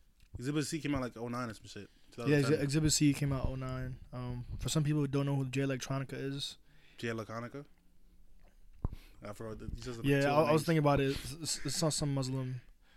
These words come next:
Speaker 2: phrase. But, uh, yeah, so he's a rapper. He's been in the game for years, years, years, years. He's just finally coming out with his debut studio album. You know, um, he's been associated with Roc Nation since, like, two thousand ten.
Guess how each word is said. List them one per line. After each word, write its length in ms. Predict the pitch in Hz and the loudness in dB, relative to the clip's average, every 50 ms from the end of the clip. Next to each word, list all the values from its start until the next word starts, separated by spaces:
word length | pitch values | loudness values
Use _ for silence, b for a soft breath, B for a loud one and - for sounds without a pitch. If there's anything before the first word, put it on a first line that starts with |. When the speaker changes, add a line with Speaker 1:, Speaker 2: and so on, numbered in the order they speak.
| b b b b b | b b b b b
Speaker 2:
phrase. 460 | - - 127 127 123 123 123 - - - - - - - | -8 -6 -4 -4 -2 -4 -6 -6 -8 -10 -12 -16 -10 0
But, 160 | 131 139 135 | 2 4 6
uh, 160 | 135 135 131 131 | 6 4 4 2
yeah, 220 | 143 165 160 151 | 2 4 4 4
so 200 | 139 - 147 143 | 4 4 4 4
he's 240 | 139 147 160 156 147 | 6 6 6 6 6
a 260 | 151 147 147 147 - B B B B B B B B B - | 6 6 4 2 0 B B B B B B B B B 0
rapper. 300 | 143 147 151 156 - 156 | 4 4 6 8 8 8
He's 120 | 147 147 | 8 8
been 120 | 143 151 170 | 8 6 6
in 100 | 170 165 | 8 8
the 80 | 160 | 8
game 220 | 151 156 160 156 151 | 8 8 6 6 4
for 160 | - - 135 | 2 0 -2
years, 840 | 131 131 135 139 147 156 165 170 160 151 143 131 127 123 120 120 | -2 0 0 4 6 8 10 12 12 10 10 6 4 0 -2 -2
years, 360 | 127 135 139 139 139 127 123 127 | 0 2 4 4 4 2 2 0
years, 300 | 127 127 127 123 120 123 | 0 0 0 0 0 -2
years. 320 | 127 123 123 120 117 117 120 - | -2 -2 -2 -4 -4 -6 -6 -2
He's 220 | - 139 135 127 | 0 0 2 2
just 180 | 131 131 - - | 0 0 0 0
finally 720 | - 143 143 147 147 147 147 143 143 143 143 139 139 - _ b b b b b b - | 0 0 0 2 2 2 2 0 0 0 -2 -2 -4 -8 _ b b b b b b -2
coming 180 | - 135 135 | 0 2 2
out 80 | 143 131 | 4 2
with 80 | 127 | 0
his 100 | 123 120 | -2 -2
debut 500 | 120 120 139 131 135 135 123 127 127 131 | -2 0 0 2 2 2 2 2 2 2
studio 440 | 127 - - - 135 131 127 127 127 | 2 -2 -4 -4 -2 0 0 0 0
album. 520 | - 123 123 123 120 127 127 123 123 127 120 - - - - - - - - | -2 -6 -8 -8 -8 -8 -8 -6 -8 -10 -12 -14 -20 -20 -20 -20 -20 -14 -10
You 100 | 131 123 | -8 -6
know, 360 | 127 123 123 123 123 120 120 | -6 -6 -6 -6 -8 -8 -8
um, 340 | 113 120 120 117 117 117 117 - b b b b b b b b b | -8 -8 -8 -8 -10 -10 -12 -14 b b b b b b b b b
he's 220 | - 151 147 139 | 2 4 4 6
been 480 | 131 139 147 147 151 147 143 143 139 139 | 6 6 6 6 6 6 4 2 2 2
associated 600 | 135 - - 156 151 - - 156 147 143 143 139 | 2 4 4 4 4 4 4 6 6 6 6 6
with 240 | 139 139 135 - - | 4 4 2 0 0
Roc 220 | 139 135 131 117 | -2 -2 -2 -2
Nation 460 | 127 139 143 139 - 147 143 143 147 | 0 0 2 2 2 2 0 0 -2
since, 200 | 143 - 139 127 | -2 -4 -4 -4
like, 120 | 123 120 117 | -4 -4 -4
two 100 | - 139 | -4 -2
thousand 200 | 135 127 123 123 | -2 -2 -2 -4
ten. 280 | - - 131 131 135 | -4 -4 -6 -6 -6